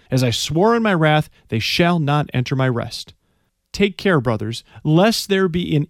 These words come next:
any of you an evil, unbelieving heart leading you to fall away from the living God. But exhort one another every day, as long as it is called today, that none of you may be hardened by the deceitfulness of sin.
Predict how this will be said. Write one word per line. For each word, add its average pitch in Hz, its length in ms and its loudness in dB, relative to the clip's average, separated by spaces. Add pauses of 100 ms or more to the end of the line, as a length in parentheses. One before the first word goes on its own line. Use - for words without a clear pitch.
any 202 300 2
of 135 100 0
you 113 200 -6 (180)
an 175 160 0
evil, 190 480 -2 (140)
unbelieving 190 800 0
heart 147 420 0
leading 196 460 0
you 143 140 -2
to 151 140 -4
fall 185 540 0
away 175 380 2
from 160 240 -2
the 131 80 2
living 208 460 2
God. 139 280 -4 (340)
But 202 120 4
exhort 220 400 2
one 156 160 0
another 127 400 0
every 208 340 0
day, 123 240 0 (180)
as 127 160 -2
long 165 380 0
as 202 100 0
it 208 80 0
is 214 120 -4
called 151 340 -2
today, 143 500 0 (280)
that 165 160 0
none 185 240 4
of 156 120 -2
you 110 140 -8 (100)
may 143 160 2
be 143 120 0
hardened 202 560 -4
by 190 120 0
the 185 120 0
deceitfulness 143 680 -2
of 151 80 -8
sin. - 300 -4